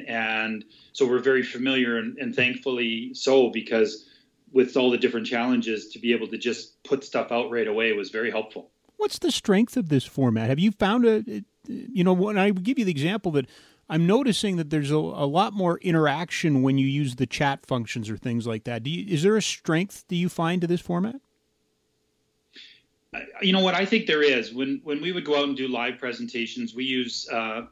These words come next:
Speaker 1: an app called Slido, and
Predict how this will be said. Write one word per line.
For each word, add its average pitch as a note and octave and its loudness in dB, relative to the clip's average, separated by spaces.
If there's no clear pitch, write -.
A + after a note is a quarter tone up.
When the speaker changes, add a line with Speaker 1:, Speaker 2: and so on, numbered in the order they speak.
Speaker 1:
an C3 -2
app A#2+ -4
called A2+ -4
Slido, A#2 -4
and A2 -8